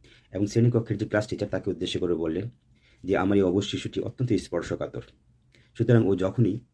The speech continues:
কোনো পড়াশোনা না পারবে বা অমনোযোগী থাকবে বা পাশের কোনো শিক্ষার্থীদের সাথে কোনো ঝগড়া ফ্যাসাদ করবে, তখন আমার এই ছেলেটাকে কোনো শাসন করার প্রয়োজন নেই, বরঞ্চ তার পাশে থাকা যে কোনো শিক্ষার্থীকে আপনি একটা কষে চড় দিবেন। যখনই উক্ত শিক্ষার্থীকে কষে একটা চড় দিবেন, তখন আমার এই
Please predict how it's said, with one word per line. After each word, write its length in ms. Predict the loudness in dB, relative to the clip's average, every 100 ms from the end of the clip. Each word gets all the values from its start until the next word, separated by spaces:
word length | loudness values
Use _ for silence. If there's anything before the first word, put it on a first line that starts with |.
| _ _
কোনো 140 | -6
পড়াশোনা 360 | 2 2 2 2
না 140 | 2
পারবে 380 | 0 -4 -4 -8 -10 _ _ _ _
বা 100 | 0
অমনোযোগী 440 | 2 2 0 0 -2
থাকবে 340 | -4 -6 -8
বা 140 | -4
পাশের 320 | -2 -2 -2 -6
কোনো 220 | -4 -6
শিক্ষার্থীদের 500 | -6 -8 -6 -4 -4
সাথে 280 | -6 -6 -6
কোনো 180 | -6
ঝগড়া 240 | -4 -4 -4
ফ্যাসাদ 240 | -6 -8
করবে, 320 | -8 -8 -8 -10 _ _ _ -6
তখন 180 | 0
আমার 160 | 0 0
এই 40 |
ছেলেটাকে 300 | -2 -4 -4
কোনো 100 | -6
শাসন 240 | -8 -6 -6
করার 220 | -4 -4
প্রয়োজন 320 | -6 -6 -6
নেই, 200 | -6 -10 _ _ -20 -20 -8
বরঞ্চ 240 | 0 0 0
তার 200 | 0 0
পাশে 280 | 0 0 -2
থাকা 200 | -2 -2
যে 140 | -2
কোনো 140 | -2
শিক্ষার্থীকে 600 | -4 -6 -8 -6 -4 -6 -8 _ _ _ _ _ _ _ _ -10
আপনি 280 | -4 -2
একটা 220 | -2 -4 -4
কষে 200 | 0 0
চড় 200 | -2 -2
দিবেন। 220 | -2 -4 -8 -20 -20 _ _ _ _
যখনই 300 | -6 -2 0
উক্ত 180 | 0 -2
শিক্ষার্থীকে 440 | -6 -6 -4 -4 -2
কষে 180 | 0 0
একটা 120 | 0
চড় 200 | -2 2
দিবেন, 240 | 2 2 -4 _ _ _ -8
তখন 220 | -6 -2
আমার 260 | -2 0
এই 160 | -2